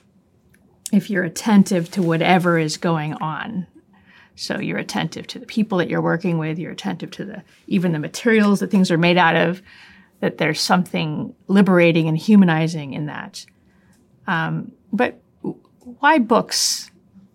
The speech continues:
Wh-, why are books the thing that liberates? Uh, we have this motto, right? We, we make free adults out of children by means of great books. And ab-, uh, great isn't in there. Books in a balance. So, um, yeah,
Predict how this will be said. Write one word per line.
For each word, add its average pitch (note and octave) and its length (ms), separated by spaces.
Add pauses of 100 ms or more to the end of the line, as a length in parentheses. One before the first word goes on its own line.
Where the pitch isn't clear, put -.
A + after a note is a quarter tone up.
(100)
Wh-, - 240
why C4 240
are B3 140
books G3 420
the F#3 80
thing E3+ 260
that D#3+ 140
liberates? D#3+ 680 (420)
Uh, G#3 400
we G#3 140
have F#3 200
this - 400 (280)
motto, D#3 360
right? E3 240 (100)
We, E3+ 140 (240)
we F#3+ 120
make E3+ 260
free E3+ 200
adults D#3+ 360
out D3 120
of D3 100
children D#3+ 400
by D3+ 140
means D#3 240
of - 120
great - 280
books. - 340
And - 320
ab-, F#3+ 180 (280)
uh, B3 80 (100)
great A#3 260
isn't F#3+ 180
in F3 120
there. D#3+ 160
Books - 240
in G#3+ 60
a F3+ 60
balance. D#3+ 380 (760)
So, G3 440 (600)
um, F3 500 (840)
yeah, C4+ 220